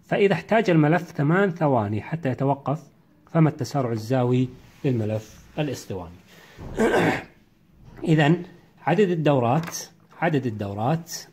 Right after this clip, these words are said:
يعني ما عندنا قانون ندخل فيه عدد الدورات،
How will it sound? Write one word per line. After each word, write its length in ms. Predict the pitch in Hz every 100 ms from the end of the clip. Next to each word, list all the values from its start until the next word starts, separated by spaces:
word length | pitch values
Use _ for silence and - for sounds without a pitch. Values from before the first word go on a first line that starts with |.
| _ - - - _ _ _
يعني 180 | 131 117
ما 100 | 127
عندنا 260 | 165 160 147
قانون 360 | 143 139 147
ندخل 340 | 143 123 123 113
فيه 160 | -
عدد 140 | 131 131
الدورات، 500 | 117 117 117 151